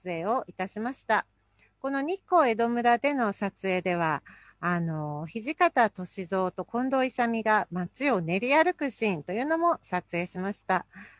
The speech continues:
なかなかこのお二人がかっこよくてですね、えー、なんだか危ないデカとか、そういったこれから物語が起こるというような、すごくワクワクとしたシーンになりました。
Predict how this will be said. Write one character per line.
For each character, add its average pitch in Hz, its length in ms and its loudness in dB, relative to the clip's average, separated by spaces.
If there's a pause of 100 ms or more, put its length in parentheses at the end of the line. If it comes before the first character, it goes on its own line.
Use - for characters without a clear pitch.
(100)
な 190 120 -4
か 254 160 2
な 269 180 2
か 247 360 2 (100)
こ 214 100 -2
の 202 260 -2
お 190 60 -4
二 - 300 -2
人 180 120 -2
が 160 140 -2
か - 140 -10
っ 151 120 -10
こ 214 120 -2
よ 285 120 2
く - 100 -20
て 208 160 -4
で 180 120 -6
す 185 140 -8
ね、 226 280 0 (380)
え 160 640 -4
ー、 170 80 -8
な 190 120 -2
ん 185 60 -2
だ 165 120 -4
か - 260 -4
危 240 140 0
な 254 160 4
い 247 140 0
デ 254 120 0
カ 170 260 -2
と - 80 -12
か、 285 320 2
そ - 140 0
う 233 60 6
い - 20 2
っ - 100 -12
た 226 240 4 (360)
こ 220 100 2
れ 240 100 2
か 247 140 6
ら 233 240 8
物 214 260 4
語 302 140 6
が 254 100 6 (100)
起 - 20 2
こ 190 460 2
る 208 220 0
と 202 120 -2
い 202 60 2
う - 20 2
よ 190 160 2
う 170 40 -2
な、 160 220 -4 (260)
す - 140 -14
ご 226 140 -2
く - 120 -8
ワ 214 140 4
ク 262 120 0
ワ 254 120 6
ク - 140 -12
と 180 160 -4
し - 80 -14
た 175 120 0
シ - 180 -4
ー 190 100 2
ン - 20 0
に 170 60 -2
な 170 100 -4
り 180 140 -8
ま 196 100 -2
し - 160 -12
た。 - 160 -4